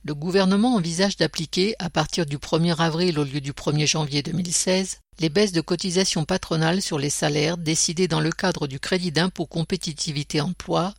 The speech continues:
C I C E. Il s'agit de trouver de quoi financer les nouvelles mesures d'aide au patronat annoncées ces derniers mois, qui s'ajoutent donc à celles prévues dans le cadre du C I C E, comme par exemple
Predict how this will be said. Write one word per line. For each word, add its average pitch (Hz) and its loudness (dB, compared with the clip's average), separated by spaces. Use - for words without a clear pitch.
C - -4
I 175 -2
C 139 0
E. 135 -4
Il 170 -2
s'agit 202 2
de 226 2
trouver 214 -2
de 196 2
quoi 202 2
financer 175 0
les 190 2
nouvelles 170 2
mesures 160 0
d'aide 165 2
au 143 0
patronat 196 0
annoncées 160 2
ces 151 0
derniers 151 -2
mois, 156 0
qui 190 0
s'ajoutent 208 2
donc 240 0
à 185 2
celles 190 0
prévues 175 0
dans 180 4
le 147 0
cadre 156 0
du 135 -6
C - 0
I 156 0
C 143 0
E, 170 -4
comme 214 4
par 196 2
exemple 160 0